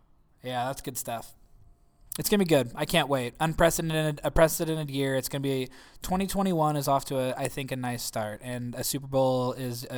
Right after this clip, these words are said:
is another way to keep the good times a flowing. Gonna make some good food. I made some fire ass wings last year, and I'm ready to step my game up.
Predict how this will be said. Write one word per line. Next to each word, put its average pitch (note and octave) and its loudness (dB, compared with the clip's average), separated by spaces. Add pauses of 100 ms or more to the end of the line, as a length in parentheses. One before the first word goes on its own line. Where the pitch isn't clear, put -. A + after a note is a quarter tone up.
(120)
is B2+ -6
another B2 -2
way A#2+ -4
to A2+ -8
keep - -10
the B2 -8
good A#2 -8
times A#2 -6
a A#2+ -8
flowing. A#2 -10 (640)
Gonna D3 -2
make C#3 0
some C3+ -4
good B2 -2
food. A#2+ -4
I C#3 -4
made C#3+ 0
some C3 -4
fire C3 4
ass B2 0
wings A#2 -4
last - -6
year, A2 -6
and A2 -6
I'm A2+ -6
ready A2+ -6
to G#2+ -12
step A#2 -8
my A2+ -8
game A2 -12
up. A2+ -14